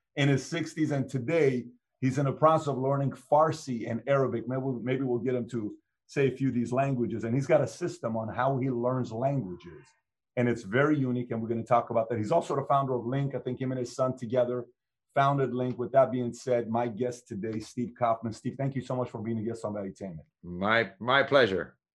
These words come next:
Speaker 2: My
Speaker 1: So,
Speaker 2: pleasure.
Speaker 1: so
Speaker 2: Looking forward.
Speaker 1: let me, let me ask you. So, you know, I speak four languages and a little bit of German, but I speak German because I lived in Germany for two years at a refugee camp.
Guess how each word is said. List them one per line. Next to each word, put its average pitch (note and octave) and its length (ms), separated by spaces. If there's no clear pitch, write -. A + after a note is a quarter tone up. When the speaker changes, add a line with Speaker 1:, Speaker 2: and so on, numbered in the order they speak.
Speaker 2:
My G2+ 160
Speaker 1:
So, D#3+ 60
Speaker 2:
pleasure. F#2 260
Speaker 1:
so A2+ 80
Speaker 2:
Looking A#2 200
forward. F2+ 420
Speaker 1:
let D#3+ 160
me, D#3 60
let D#3+ 120
me E3+ 100
ask E3+ 260
you. G2+ 120
So, - 400
you C3+ 160
know, C3 80
I D#3+ 120
speak D#3+ 300
four C#3 200
languages C3 500
and A#2 100
a A2+ 60
little C#3 240
bit C3 100
of A2 100
German, B2+ 460
but A#2+ 160
I D3 220
speak D3+ 360
German C#3 380
because B2 260
I B2 120
lived C#3 320
in A#2+ 100
Germany G#2+ 340
for G#2+ 160
two A#2 200
years A2+ 240
at A2 100
a G#2+ 40
refugee A2+ 420
camp. A2+ 280